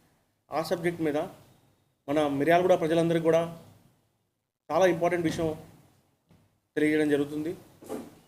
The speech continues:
మన మున్సిపాలిటీలో ఏ అభివృద్ధి కార్యక్రమాలు ఇప్పుడు మనం చేయాలనుకుంటే దానికి ఫండ్స్ కావాలి. ఫండ్స్ ఎక్కడి నుంచి వస్తాయి మనకి? సెంటర్ నుంచి రావచ్చు,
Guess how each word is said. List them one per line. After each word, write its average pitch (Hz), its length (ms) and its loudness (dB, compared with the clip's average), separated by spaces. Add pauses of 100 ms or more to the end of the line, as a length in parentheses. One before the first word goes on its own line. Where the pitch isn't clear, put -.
(420)
మన 180 80 2 (100)
మున్సిపాలిటీలో 196 680 4 (800)
ఏ - 20 6 (140)
అభివృద్ధి 196 280 0 (100)
కార్యక్రమాలు 180 600 2 (540)
ఇప్పుడు 160 180 -4
మనం 165 160 0
చేయాలనుకుంటే 160 600 0 (680)
దానికి 165 300 0 (380)
ఫండ్స్ 160 300 -4
కావాలి. 101 300 -2 (1160)
ఫండ్స్ 226 240 2
ఎక్కడి 208 160 0
నుంచి 214 160 0
వస్తాయి 196 260 -2
మనకి? 185 260 -4 (580)
సెంటర్ 156 280 -2
నుంచి 180 200 -2
రావచ్చు, 170 300 0